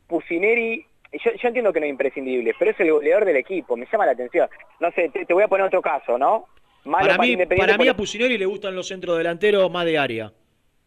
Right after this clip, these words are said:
Speaker 1: Hizo doce goles, Rena.
Speaker 2: No, estoy, es
Speaker 1: Traer
Speaker 2: otra
Speaker 1: igual
Speaker 2: discusión,
Speaker 1: centro
Speaker 2: es otra
Speaker 1: delantero.
Speaker 2: discusión. No me quiera vender a mí a, a Silvio Romero porque yo te lo compro siempre.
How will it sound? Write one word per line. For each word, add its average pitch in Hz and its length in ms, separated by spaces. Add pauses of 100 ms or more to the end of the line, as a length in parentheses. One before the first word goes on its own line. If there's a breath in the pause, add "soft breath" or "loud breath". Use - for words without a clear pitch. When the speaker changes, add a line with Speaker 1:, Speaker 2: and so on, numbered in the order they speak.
(400 soft breath)
Speaker 1:
Hizo 196 300
doce 165 300
goles, 135 420
Rena. 120 460 (160)
Speaker 2:
No, 190 80
estoy, 226 340
es 226 100
Speaker 1:
Traer 208 140
Speaker 2:
otra 202 180
Speaker 1:
igual 233 180
Speaker 2:
discusión, 208 260
Speaker 1:
centro 135 200
Speaker 2:
es 127 60
otra 127 240
Speaker 1:
delantero. 110 160
Speaker 2:
discusión. 202 380 (200 soft breath)
No 247 120
me 285 100
quiera 196 240
vender 175 300
a 190 80
mí 262 340 (360 soft breath)
a, 156 800
a 165 60
Silvio 214 240
Romero 233 280
porque 175 200
yo 220 80
te 196 80
lo 185 140
compro 196 460
siempre. 127 560